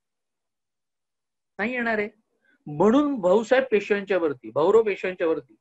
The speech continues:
आरोप थोप-, थोपवण्यात आले बखर लिहिणाऱ्यांनी.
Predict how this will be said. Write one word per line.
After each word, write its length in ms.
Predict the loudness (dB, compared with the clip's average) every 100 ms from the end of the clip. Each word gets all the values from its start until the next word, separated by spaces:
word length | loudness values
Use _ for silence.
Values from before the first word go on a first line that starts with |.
| _ -2
आरोप 340 | 2 2 0 -2
थोप-, 280 | -4 -4 -8
थोपवण्यात 440 | -4 -4 -4 -4
आले 160 | -4 -6 _ _ _ _ _ _ _ _ _ -6
बखर 280 | -2 0 0
लिहिणाऱ्यांनी. 600 | 0 -2 0 -2 -6